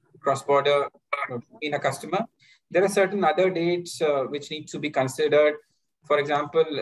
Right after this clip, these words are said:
laws under foreign exchange management, income tax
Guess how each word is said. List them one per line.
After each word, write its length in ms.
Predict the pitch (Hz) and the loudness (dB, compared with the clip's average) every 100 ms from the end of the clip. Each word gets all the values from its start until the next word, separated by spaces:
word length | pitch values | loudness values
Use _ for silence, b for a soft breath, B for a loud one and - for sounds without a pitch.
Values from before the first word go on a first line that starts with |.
| 139 | -2
laws 320 | 143 151 151 | 2 2 2
under 300 | 147 147 143 | -2 0 0
foreign 200 | 143 135 | -2 -6
exchange 300 | 135 - 139 | -6 -8 -4
management, 500 | 127 127 131 - 139 | -2 -2 -4 -8 -8
income 300 | 135 135 151 | -6 -4 2
tax 240 | 139 139 | 4 2